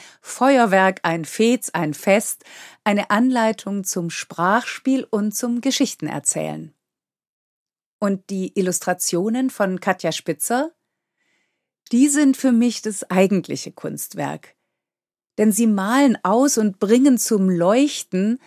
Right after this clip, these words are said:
was in den Ideen von Vater und Sohn steckt. Katja Spitzer gibt Figuren Gesichter, sie lässt Fische tanzen, verwandelt das Taxi in einen blitzigen Leoparden. Irgendetwas zwischen Pop-Art und Kinderzeichnung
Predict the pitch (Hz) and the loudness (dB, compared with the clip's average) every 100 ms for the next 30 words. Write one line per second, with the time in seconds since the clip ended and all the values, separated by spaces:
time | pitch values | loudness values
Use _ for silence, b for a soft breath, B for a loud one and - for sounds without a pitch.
0 | b b 196 240 269 - 254 233 240 262 | b b -2 0 -2 -4 -2 0 -2 -4
1 | 233 226 233 247 233 220 220 208 208 202 | -4 -4 -4 -4 -4 -4 -4 -4 -6 -6
2 | 208 220 226 220 208 226 226 - - 156 | -4 -4 -2 -2 -2 -2 -2 -4 -2 -4
3 | - - B B B B - 214 233 214 | -6 -20 B B B B -4 -2 0 -2
4 | - 277 - 233 208 196 - 220 - 247 | 0 -2 0 0 0 -4 -4 -4 0 4
5 | 262 226 208 202 180 254 285 - 196 180 | 4 4 2 0 4 2 2 0 2 4
6 | 180 220 208 208 - - 285 277 233 196 | 2 0 2 0 -6 -2 -2 0 -2 -2
7 | - 247 247 247 226 190 B B - 220 | -6 -2 0 0 0 -2 B B -2 2
8 | 214 233 247 214 202 - 240 254 - 220 | 4 2 2 0 -2 -6 -10 -8 -4 -4
9 | 202 202 202 190 _ 214 247 - - 214 | -2 -2 -2 -4 _ -2 -2 -4 -6 -4
10 | 208 202 226 208 202 196 202 226 269 190 | -2 -4 0 2 2 0 2 4 4 2
11 | 220 220 B B _ _ _ _ _ 269 | 0 -2 B B _ _ _ _ _ -2
12 | 285 233 214 240 - 214 - 202 190 190 | -2 -2 -2 0 0 -2 -2 -6 -4 -6
13 | 165 b _ 247 262 _ 196 185 190 160 | -6 b _ 0 0 _ -2 0 -2 -6
14 | 156 - 240 240 220 - 180 185 185 190 | -6 -2 0 2 0 0 0 0 0 -4